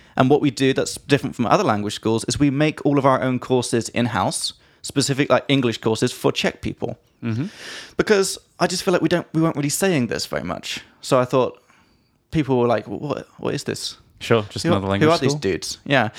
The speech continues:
Speaker 1: So yeah, we make our own courses for Czech people. We've been doing this for years and years, so they're pretty well refined now. And the two thousand twenty-three version is just coming out,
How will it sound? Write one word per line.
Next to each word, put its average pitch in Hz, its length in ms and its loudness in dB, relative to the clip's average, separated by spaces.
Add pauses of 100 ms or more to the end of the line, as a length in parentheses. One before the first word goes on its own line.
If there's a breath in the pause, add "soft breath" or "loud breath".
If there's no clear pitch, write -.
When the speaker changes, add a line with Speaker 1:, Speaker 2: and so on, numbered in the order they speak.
(140 loud breath)
Speaker 1:
So 175 140 6
yeah, 165 160 4
we 147 160 2
make 185 240 0
our 160 160 4
own 185 180 0
courses 151 440 0
for - 120 -4
Czech - 300 -2
people. 107 260 0
We've 117 140 0
been 131 160 2
doing 135 240 2
this 127 120 0
for 120 120 -2
years 123 320 2
and 113 100 0
years, 104 240 2
so - 80 -2
they're 117 160 4
pretty 131 540 -2
well 120 440 2 (280 loud breath)
refined 113 580 2
now. 92 300 -2 (640 loud breath)
And 151 340 2 (260)
the 147 80 2
two 170 160 0
thousand 147 300 0
twenty-three 151 420 0
version 151 460 -2 (240)
is 135 180 4
just - 260 -2
coming 165 260 2
out, 175 280 0